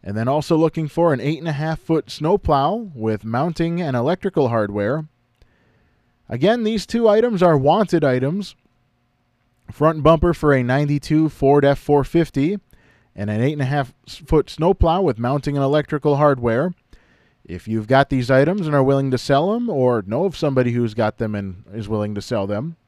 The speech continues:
call six one two, three eight one,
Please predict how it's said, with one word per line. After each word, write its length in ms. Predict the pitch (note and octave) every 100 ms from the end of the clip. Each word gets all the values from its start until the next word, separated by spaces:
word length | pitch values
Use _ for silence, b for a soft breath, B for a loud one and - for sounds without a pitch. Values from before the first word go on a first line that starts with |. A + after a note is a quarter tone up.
| b b b b b
call 260 | - C3+ C3
six 380 | - G3+ -
one 260 | F3+ F#3+ A#3
two, 520 | - D3 C3 C3+ E3+ - _ _ _ _ _ -
three 560 | - C3 D3 F#3+ A3 -
eight 320 | D3 G3 -
one, 540 | C3 B2 A#2+ C3+ E3+